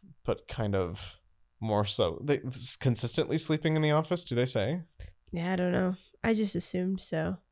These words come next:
Speaker 2: Maybe it was like, "Well, now I can't pay rent, so I'm gonna sleep here."
Speaker 1: I mean, save that money.
Speaker 2: Yeah, do what you gotta do.
Speaker 1: Our office building has, like, a shower and stuff.
Speaker 2: Huh.
Speaker 1: Apparently that's a thing. I didn't know that was a thing.
Speaker 2: Maybe it's because people come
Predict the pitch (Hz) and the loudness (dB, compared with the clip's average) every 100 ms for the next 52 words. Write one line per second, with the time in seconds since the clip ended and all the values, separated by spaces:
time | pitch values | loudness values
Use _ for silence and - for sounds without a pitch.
0 | _ _ _ _ - 185 185 - 190 190 | _ _ _ _ -4 0 0 0 -2 0
1 | 175 185 196 185 185 - 190 - 196 196 | -2 0 0 2 0 -2 -6 -4 -2 -2
2 | 185 190 196 185 196 175 185 196 190 - | -2 -2 -2 -2 -2 -4 -4 -4 -4 -6
3 | _ - - - 123 117 110 110 107 - | _ -10 -10 -4 0 0 0 -2 -6 -14
4 | - - - - - - - 107 113 92 | -20 -20 -20 -20 -20 -12 -4 -2 -2 -2
5 | 113 147 107 - _ _ _ _ _ 202 | -2 -4 -6 -12 _ _ _ _ _ -6
6 | 208 262 - _ - 214 - - 220 226 | -6 -6 -12 _ -8 -6 -6 -6 -4 -4
7 | 254 240 _ _ _ - - 131 202 190 | -6 -8 _ _ _ -12 0 2 2 0
8 | - 107 98 98 101 95 90 _ _ _ | -2 -2 0 -2 -2 -2 -4 _ _ _
9 | - 98 - 76 90 65 71 - _ _ | -8 -6 -2 0 0 0 -2 -6 _ _
10 | _ 92 69 69 - 52 67 - - - | _ -10 -8 -6 -4 -2 -4 -4 -14 -16
11 | - - - 453 311 175 _ - - 160 | -16 -16 -12 -6 -6 -6 _ -14 -4 -2
12 | 175 170 165 165 123 131 160 170 156 - | -2 -2 -2 -2 0 0 0 -4 -10 -6
13 | 123 117 104 98 110 107 - - 240 240 | -6 -4 -6 -8 -8 -10 -10 -2 0 0
14 | 285 277 - - 226 220 220 - 220 202 | -2 0 -2 -2 -4 -2 -4 -4 -6 -4
15 | 190 190 - 98 95 95 - | -4 -6 -4 -2 -2 -4 -8